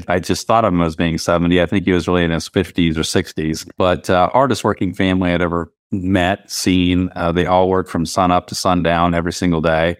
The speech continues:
And, uh, what was interesting as I worked for him for, for ten months is that he was there and he would show you every single thing, how he wanted it done. So he was very hands-on with his business. And then when I left and went on to other things,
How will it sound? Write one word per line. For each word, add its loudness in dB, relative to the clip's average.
And, 2
uh, 4
what 0
was 2
interesting 2
as 2
I 2
worked -2
for 0
him -2
for, -14
for -4
ten 0
months 0
is 0
that 2
he 2
was 2
there 2
and 0
he 2
would -2
show 0
you 2
every 2
single -2
thing, 0
how 2
he 0
wanted 0
it -4
done. 0
So -4
he 0
was -4
very 2
hands-on 2
with -2
his -2
business. -2
And 2
then 2
when 2
I 2
left 0
and 0
went 2
on 2
to 2
other 0
things, -2